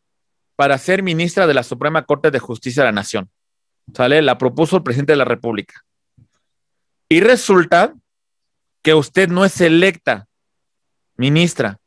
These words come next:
¿Usted podría ampararse contra esta decisión del Senado de no ra-, de no ratificar su nombramiento? ¿De acuerdo a lo que estamos viendo?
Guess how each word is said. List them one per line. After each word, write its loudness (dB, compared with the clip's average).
¿Usted 0
podría 2
ampararse 0
contra -2
esta -2
decisión -2
del 0
Senado -2
de 0
no -2
ra-, 2
de -4
no -2
ratificar -4
su -12
nombramiento? -2
¿De 0
acuerdo 0
a -4
lo -12
que -10
estamos -2
viendo? 0